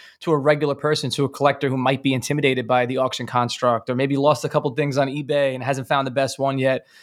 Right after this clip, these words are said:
You know, we have, like, the best of the best, the one of ones, the things you can't find anywhere.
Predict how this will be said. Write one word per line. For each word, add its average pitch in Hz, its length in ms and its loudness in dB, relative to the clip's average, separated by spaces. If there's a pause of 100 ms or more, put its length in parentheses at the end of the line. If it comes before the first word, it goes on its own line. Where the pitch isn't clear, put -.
(140)
You 170 80 2
know, 143 80 4
we 139 140 -4
have, 151 180 0
like, 139 220 0
the 139 120 2
best 131 460 0
of 120 200 0
the 127 60 -6
best, 123 380 0
the 123 80 -8
one 131 240 0
of 127 140 -2
ones, 127 380 -2
the 120 60 -10
things 127 200 -2
you 117 80 -8
can't 127 320 0
find 127 200 -2
anywhere. 139 460 0